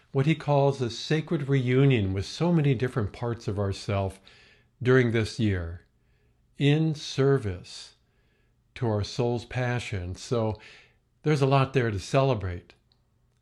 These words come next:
while also living inside this human experience. You know, let's be honest. This represents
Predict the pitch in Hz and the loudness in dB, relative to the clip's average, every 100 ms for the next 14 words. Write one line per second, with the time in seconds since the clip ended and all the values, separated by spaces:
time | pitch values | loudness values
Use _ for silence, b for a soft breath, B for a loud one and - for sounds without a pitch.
0 | _ 113 127 127 127 156 151 151 - 131 | _ -2 2 2 0 0 0 0 -2 0
1 | 127 117 139 185 190 120 190 127 120 110 | 0 2 2 4 4 2 0 0 0 -2
2 | - 117 110 110 107 B B B B B | -4 -2 0 -2 -4 B B B B B
3 | B 110 131 127 - 151 143 123 117 - | B 4 6 4 0 2 4 4 0 -6
4 | - 180 202 107 85 - - - _ _ | -4 0 2 2 -2 -12 -20 -20 _ _
5 | _ _ _ _ _ _ b b b b | _ _ _ _ _ _ b b b b
6 | - 131 135 139 143 - - _ _ b | 0 2 4 4 2 -2 -14 _ _ b
7 | b b b b - - _ _ _ _ | b b b b -20 -20 _ _ _ _
8 | _ _ _ - 147 143 170 151 131 151 | _ _ _ -2 0 2 2 2 2 0
9 | 110 92 - - - _ _ B B B | -2 -6 -16 -20 -20 _ _ B B B
10 | B B - 117 175 208 - 156 147 143 | B B -6 4 4 4 -2 -4 -4 -4
11 | 110 110 110 107 - | -4 -2 -2 -4 -8